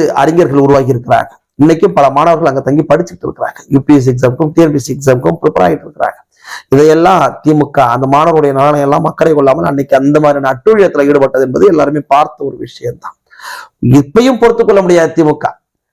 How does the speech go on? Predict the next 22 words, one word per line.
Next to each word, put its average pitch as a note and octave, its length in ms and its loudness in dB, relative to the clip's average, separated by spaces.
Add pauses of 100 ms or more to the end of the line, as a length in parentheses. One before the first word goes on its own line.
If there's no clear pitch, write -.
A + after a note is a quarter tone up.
(380)
பாராளுமன்ற E3 500 4
தேர்தல் D3+ 320 2
நெருங்குகின்ற F3 440 2
நேரத்துல D#3 400 2
பாமகவை D#3+ 540 2
பயமுறுத்தி F#3 500 0 (140)
பார்த்தலான்னு D#3 520 2
தப்பு D#3+ 240 -2
கணக்கு D#3+ 260 -2
போட்டுக்கிட்டு C#3+ 480 -2
உச்சநீதிமன்றத்துல E3 760 0
வழக்கு D#3 220 0
தொடுக்கிறாங்க. - 420 -6 (920)
உச்சநீதிமன்றத்துல D3+ 800 0
சென்றா D#3+ 280 2 (200)
எங்களுடைய D3+ 340 2
இடத்தை D#3 240 -2
பிடிக்கிட D3+ 300 0
முடியுமா? C3 340 -4 (640)
வன்னியர்களுடைய F3+ 640 2
நீங்க D#3 180 0
செய்கின்ற F3+ 400 2